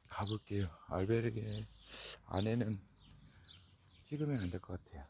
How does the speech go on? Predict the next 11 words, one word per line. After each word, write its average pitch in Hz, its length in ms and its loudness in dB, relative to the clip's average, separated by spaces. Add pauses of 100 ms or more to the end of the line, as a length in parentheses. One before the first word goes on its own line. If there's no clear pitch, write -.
(360)
아무리 82 260 -4
봐도. - 160 -10 (1200)
예, - 20 -16 (220)
한국 117 240 -4
사람만 98 340 -4
있어가지고 87 560 -6 (1080)
성당으로 143 460 -4
한번 110 300 0
올라가 92 300 2
볼게요. 78 500 -6 (2000)
아시죠? 123 400 -2